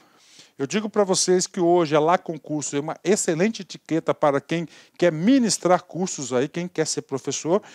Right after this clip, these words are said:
E todos os dias nós recebemos aí professores aí querendo ministrar.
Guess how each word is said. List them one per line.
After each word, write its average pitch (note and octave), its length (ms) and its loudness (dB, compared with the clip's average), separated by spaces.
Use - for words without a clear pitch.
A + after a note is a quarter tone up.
E B3+ 120 4
todos C#4+ 380 4
os G3+ 120 2
dias G3+ 240 2
nós G#3 160 -2
recebemos D#3+ 580 -2
aí B2+ 240 0
professores C#3 760 0
aí A#2+ 220 2
querendo A#2+ 340 -2
ministrar. A#2 480 -6